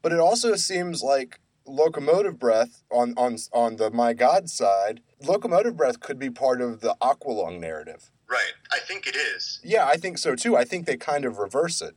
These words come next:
Speaker 1: a little bit.
Speaker 2: Right. And that's kind of what I mean about, like, going back to what was happening on side A.
Speaker 1: Definitely. So, I mean, let's, let's talk a, l-, little bit. I mean, obviously we'll get more into the tracks as we go on, but,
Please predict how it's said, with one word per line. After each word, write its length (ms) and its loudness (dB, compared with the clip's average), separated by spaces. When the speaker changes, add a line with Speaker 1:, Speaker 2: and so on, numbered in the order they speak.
Speaker 1:
a 60 -8
little 260 -2
bit. 300 -6
Speaker 2:
Right. 240 -4
And 100 -6
that's 180 -2
kind 220 -2
of 60 -10
what 120 -4
I 140 -4
mean 220 -10
about, 300 -10
like, 180 -8
going 320 -4
back 340 -2
to 80 -12
what 160 -10
was 100 -6
happening 400 -4
on 100 -10
side 300 -4
A. 280 -4
Speaker 1:
Definitely. 560 -4
So, 260 2
I 100 2
mean, 280 -6
let's, 300 0
let's 220 0
talk 320 0
a, 100 -2
l-, 300 -2
little 160 2
bit. 260 -4
I 60 0
mean, 160 -4
obviously 380 -2
we'll 180 -2
get 180 -4
more 280 -4
into 160 -10
the 100 -6
tracks 420 -2
as 160 -10
we 80 -10
go 260 0
on, 120 0
but, 140 -2